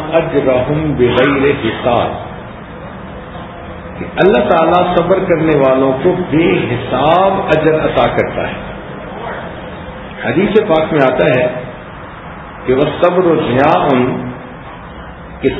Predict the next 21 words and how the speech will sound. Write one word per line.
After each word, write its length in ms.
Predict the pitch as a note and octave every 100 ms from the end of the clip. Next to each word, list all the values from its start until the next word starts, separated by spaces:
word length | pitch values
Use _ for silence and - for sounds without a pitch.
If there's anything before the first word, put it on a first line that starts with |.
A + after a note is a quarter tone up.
| C#3+
صبر 280 | C#3+ E3 G3
روشنی 1000 | C3+ G2+ C3+ F3+ F3+ - E3+ D3+ A2+ G2
ہے۔ 200 | E2+ D2 - - - - - - - - - - - - - - -
تو 80 |
گویا 300 | A#2+ B2+ D3+
معلوم 480 | D#3 D3 C#3 D#3+ E3
ہوا 400 | D3 C#3+ D3 C#3+
کہ 80 | D3+
بے 200 | A2+ B2 B2
صبری 480 | C3 B2 B2 A#2+ - G#2
ظلمت 500 | A#2+ C3+ D3 D3 C#3+
ہے۔ 180 | B2+ - - - - - - - - - - - - - - - - - -
البتہ 880 | C#3+ C#3+ F3 F3+ G#3 G#3 - - -
تکلیف 640 | D#3 D3 D3 A3 A3+ A#3+
کے 80 | G#3+
موقع 320 | E3+ E3+ F3 F#3 G3
پر 160 | G3 -
آنکھوں 400 | C#3+ D#3+ - F#3
سے 220 | F#3 G3 G3 -
آنسو 400 | C3+ C#3+ - A#3+
نکل 320 | A3 G3+ E3